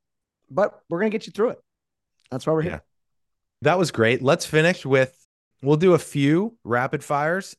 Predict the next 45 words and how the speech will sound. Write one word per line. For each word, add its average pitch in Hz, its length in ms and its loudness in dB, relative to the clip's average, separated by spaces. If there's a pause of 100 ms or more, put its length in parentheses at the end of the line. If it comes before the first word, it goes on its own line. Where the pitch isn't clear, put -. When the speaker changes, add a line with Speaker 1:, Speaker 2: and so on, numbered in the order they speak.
Speaker 2:
and 131 180 -6
then 127 280 -2
we, 123 160 -2 (220)
the, 104 180 -10 (180)
if - 300 0
people 143 240 4
are 123 60 6
listening 120 440 2
that 107 160 2
submitted 107 680 2 (480)
questions 110 760 -4
on 101 200 -2
Instagram 101 500 -2
at 98 180 -2
the - 80 -12
Par 104 200 0
Train, 85 300 -6
follow 104 260 0
us 98 100 -6
there 92 200 -2
if 87 100 -10
you're 95 80 -10
not 95 200 -2
already, 87 520 -4 (760)
so - 140 -10
you 90 100 -4
can 95 100 -8
be 90 80 -4
featured 101 340 -2
in 87 60 -4
future 101 280 -4
episodes. 90 340 -4
We 104 100 -2
might 117 180 -2
do 117 120 2
a 101 40 2
mailbag. 95 460 0
We 95 60 -2
haven't 110 140 -4
done 110 100 -4
a 90 40 -6
mailbag 95 460 -4
in 123 60 -6
a 127 40 -8
while. 143 360 -8